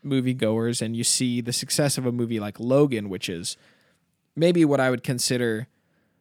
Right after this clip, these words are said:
a much more modern action movie that audiences liked, but what it does for the sake of, like,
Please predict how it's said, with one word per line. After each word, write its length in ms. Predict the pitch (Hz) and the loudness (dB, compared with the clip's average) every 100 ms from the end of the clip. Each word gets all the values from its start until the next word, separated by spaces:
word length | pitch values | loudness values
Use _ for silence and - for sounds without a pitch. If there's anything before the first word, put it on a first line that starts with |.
| _ _ 135 | _ _ 0
a 60 | |
much 260 | 131 135 123 | 2 2 0
more 180 | 131 120 | -2 0
modern 540 | 117 117 120 120 117 - | -2 -2 0 -2 -4 -6
action 640 | 110 117 - 127 117 113 - _ | -6 -6 -4 -4 -4 -8 -10 _
movie 540 | - 131 123 123 117 120 | 0 0 2 0 0 -4
that 400 | 127 120 101 92 _ _ _ _ _ _ _ _ _ _ _ - - - | -4 -4 -2 -4 _ _ _ _ _ _ _ _ _ _ _ -20 -10 2
audiences 680 | 147 156 151 143 139 127 120 | 4 6 4 2 2 0 0
liked, 420 | 113 131 135 - | 0 0 -2 0
but 140 | 127 | 2
what 160 | 107 127 | 2 0
it 160 | 117 | 0
does 360 | - 147 165 160 | 0 4 4 2
for 640 | - 143 127 120 117 120 _ _ _ _ _ - | -2 0 2 2 0 -6 _ _ _ _ _ -10
the 140 | - 123 | -2 2
sake 420 | - 127 123 - - | 2 2 0 -4 -4
of, 360 | 113 104 98 | -2 -2 -4
like, 420 | 107 85 82 - | -6 -8 -8 -14